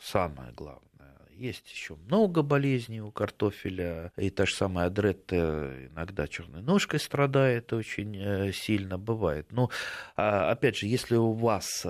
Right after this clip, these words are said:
вы са-, не сажаете картофель, по картофелю периодически оздоравливаете посадочный материал, остальные болезни, э, ведь есть и бактериозы, есть и вирусные болезни на картофель. Но самые, самые пакостные, конечно, это грибные болезни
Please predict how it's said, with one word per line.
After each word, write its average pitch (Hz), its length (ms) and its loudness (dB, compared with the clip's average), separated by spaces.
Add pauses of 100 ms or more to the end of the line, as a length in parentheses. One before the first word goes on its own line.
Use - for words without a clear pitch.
вы 117 220 4
са-, - 240 0
не 107 160 2
сажаете 95 520 2
картофель, - 540 -8 (180)
по - 80 -4
картофелю 90 580 -2
периодически 90 580 -2
оздоравливаете 80 640 -2
посадочный - 560 -8
материал, 202 500 2
остальные 180 440 2
болезни, 139 580 2
э, 113 340 2
ведь 127 200 -6
есть 170 280 0
и 165 40 2
бактериозы, 156 800 4
есть 135 400 0
и 135 60 4
вирусные 131 560 2
болезни 123 420 2
на 110 160 -4
картофель. 117 460 -2
Но 143 80 -2
самые, 113 640 2
самые 120 320 0
пакостные, - 420 -4
конечно, 92 380 -6
это 92 120 -16
грибные 135 400 0
болезни 107 600 -2